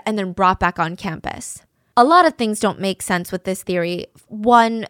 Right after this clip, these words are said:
everyone who knew Gao said that she would never run off with a guy.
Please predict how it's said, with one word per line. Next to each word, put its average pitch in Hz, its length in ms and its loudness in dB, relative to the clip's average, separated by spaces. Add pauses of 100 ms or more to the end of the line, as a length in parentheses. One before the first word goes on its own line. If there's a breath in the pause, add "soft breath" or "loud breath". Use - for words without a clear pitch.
everyone 269 360 2
who 277 120 -2
knew 226 220 -4
Gao 190 300 2
said 196 180 -6
that 220 100 -6
she - 120 -10
would 202 100 -6
never 190 220 -6
run 170 180 -4
off 165 160 -4
with 180 100 -4
a - 60 -10
guy. - 380 -4